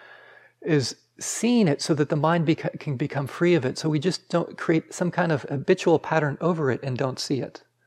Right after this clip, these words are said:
So for example, I remember one example of this. I was talking to someone, so he's a, a, a Tibetan refugee who had, uh, come over to the States, had, um, gained asylum, was living in Santa Fe and working at a, uh, grocery store.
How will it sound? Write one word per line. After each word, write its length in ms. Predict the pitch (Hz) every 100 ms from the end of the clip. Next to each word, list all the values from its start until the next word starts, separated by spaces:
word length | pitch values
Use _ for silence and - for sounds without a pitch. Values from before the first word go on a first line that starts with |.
| _ _ _ _ -
So 140 | 160
for 220 | - 185
example, 520 | 160 151 156 - - - _ _ 156
I 40 |
remember 360 | 147 143 139 135
one 200 | 147 139
example 340 | 135 143 147
of 60 | 127
this. 160 | 110
I 40 | 135
was 100 | -
talking 280 | 139 147
to 140 | 123 139
someone, 440 | 160 135 131 123 - - - -
so 120 | - 156
he's 120 | 135
a, 480 | 131 165 135 120 - - - - - - _ _
a, 40 | 151
a 280 | 127 120 117
Tibetan 280 | 127 147
refugee 420 | 151 135 139 139 135
who 200 | 135 120
had, 180 | 113
uh, 180 | - 135
come 200 | - 143
over 200 | 139 123
to 560 | - 160 135 123 117 135
the 220 | 139 127
States, 380 | 113 - 127 -
had, 300 | 143 120 120 -
um, 360 | 131 123 123
gained 240 | 135 135 127
asylum, 540 | - 123 123 120 117 - _ _ _ _ - -
was 140 | 170
living 180 | 147 139
in 100 | 127
Santa 220 | - 131
Fe 120 | 120 135
and 100 | 127
working 280 | 127 156
at 120 | 131 120
a, 180 | 117
uh, 220 | 113 113 110 _ _ - - _ -
grocery 320 | 147 135 147
store. 380 | - 139 110